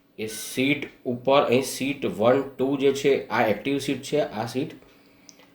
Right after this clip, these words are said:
હું એની પર રાઇટ ક્લિક કરવાનો છું. રાઇટ ક્લિકમાં અહીં લખ્યું છે વ્યૂ કોડ, ખૂબ સહેલું છે મિત્રો. આની પર ક્લિક કરીશ અને અહીં આગળ હું આ જે વર્કશીટ લખ્યું છે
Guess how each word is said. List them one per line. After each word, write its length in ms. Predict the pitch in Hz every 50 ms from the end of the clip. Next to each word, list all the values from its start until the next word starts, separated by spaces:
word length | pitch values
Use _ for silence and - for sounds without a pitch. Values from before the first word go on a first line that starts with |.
| _ - 104
હું 140 | 110 -
એની 180 | - 104 107 120
પર 200 | 120 123 123 98
રાઇટ 400 | 87 87 92 107 120 120 - -
ક્લિક 260 | - 113 123 123 -
કરવાનો 400 | 127 123 123 123 123 123 123 123
છું. 360 | 120 - - 147 294 285 - - - - - 90
રાઇટ 320 | 95 117 147 180 185 - -
ક્લિકમાં 540 | 160 151 147 147 - - 135 143 151 143
અહીં 160 | - 127 131 135
લખ્યું 240 | 123 120 143 131
છે 60 | 147 143
વ્યૂ 360 | 117 92 92 113 127 135 139
કોડ, 380 | - - - 110 107 95 82 - - - - _ _ _ _ _ _ _ _ _ _ -
ખૂબ 200 | - 131 135 -
સહેલું 280 | - 143 131 139 139
છે 120 | 131 156 143
મિત્રો. 520 | 143 143 143 139 135 156 202 - - - -
આની 180 | 92 101 113 113
પર 160 | - 127 123
ક્લિક 300 | 123 120 123 123 120 -
કરીશ 340 | 127 127 156 180 185 - - - -
અને 140 | 104 139
અહીં 380 | 156 - - 107 107 110 131 175
આગળ 260 | 202 170 175 175 185
હું 560 | - - - - 131 143 160 180 190 185 - - _ _ _ _ _ _ _ _ _ _ _ -
આ 80 | 117 127
જે 160 | 127 156 165
વર્કશીટ 600 | 156 107 107 104 - - - - 233 247 - -
લખ્યું 320 | 143 113 - - 104 85
છે 200 | - - - -